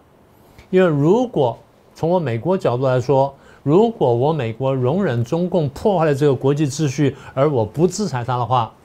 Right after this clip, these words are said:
那就出现我刚刚讲的，我美国所辛辛苦苦打造这个国际秩序就土崩瓦解，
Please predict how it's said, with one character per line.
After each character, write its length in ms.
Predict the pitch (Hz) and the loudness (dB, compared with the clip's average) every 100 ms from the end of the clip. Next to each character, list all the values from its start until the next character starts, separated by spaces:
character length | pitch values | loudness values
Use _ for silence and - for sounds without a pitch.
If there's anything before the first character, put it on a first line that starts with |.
| _ | _
那 120 | 143 | -8
就 120 | 123 | -8
出 160 | 120 147 | -8 -4
现 120 | 139 | -2
我 120 | 104 | -2
刚 140 | 107 123 | -2 -2
刚 80 | 127 | -2
讲 180 | 104 | -4
的， 180 | 98 107 - _ - - - | -4 -8 -10 _ -20 -20 -6
我 220 | 143 151 | 2 4
美 280 | 175 147 120 | 4 0 -2
国 240 | 117 147 160 | 0 0 0
所 180 | 131 | -2
辛 300 | 120 - 196 | -4 -2 -2
辛 200 | 190 196 | -2 -4
苦 180 | 185 147 | -4 -4
苦 120 | 143 | -4
打 260 | 147 123 107 | -2 -2 -2
造 200 | 151 143 | 0 -2
这 160 | 131 143 | -2 -2
个 120 | 131 | -2
国 280 | 131 127 151 | 0 0 0
际 200 | 160 139 | -2 -6
秩 180 | 156 | -4
序 180 | 139 131 | -6 -4
就 120 | 123 123 | -2 -2
土 240 | - 117 | 0 -2
崩 200 | 131 156 | 0 -2
瓦 200 | 120 123 | 0 0
解， 260 | 127 113 | -2 -4